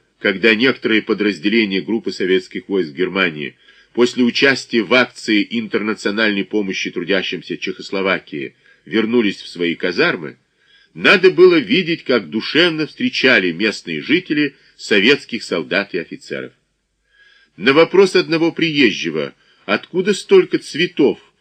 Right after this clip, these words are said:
и почему царит такое оживление, ему ответили: "Вы что, не видите? Наши вернулись".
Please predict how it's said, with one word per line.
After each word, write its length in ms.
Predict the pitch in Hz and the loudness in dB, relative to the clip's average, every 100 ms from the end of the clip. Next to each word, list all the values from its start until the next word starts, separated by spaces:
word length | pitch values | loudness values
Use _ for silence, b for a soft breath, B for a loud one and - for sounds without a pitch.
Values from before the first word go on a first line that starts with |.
| b b | b b
и 80 | - | -6
почему 420 | 101 123 - 180 | -2 0 0 0
царит 340 | 185 180 180 170 | 2 2 2 2
такое 460 | 156 - 160 151 | 0 2 4 4
оживление, 840 | - 135 127 147 147 110 71 65 58 _ _ - | 2 0 -2 0 2 2 0 -12 -16 _ _ -12
ему 240 | 82 139 | -4 -2
ответили: 640 | 170 - 80 69 69 64 - _ _ _ | -4 -6 -8 -8 -10 -14 -16 _ _ _
"Вы 140 | 110 180 | 2 2
что, 240 | - 139 | 4 2
не 160 | 101 101 | 2 0
видите? 640 | 92 175 - 76 65 - _ _ | 0 -2 -6 -10 -12 -14 _ _
Наши 440 | 85 180 196 - | 0 2 2 -4
вернулись". 640 | - 76 69 67 60 - | -8 -8 -10 -14 -16 -20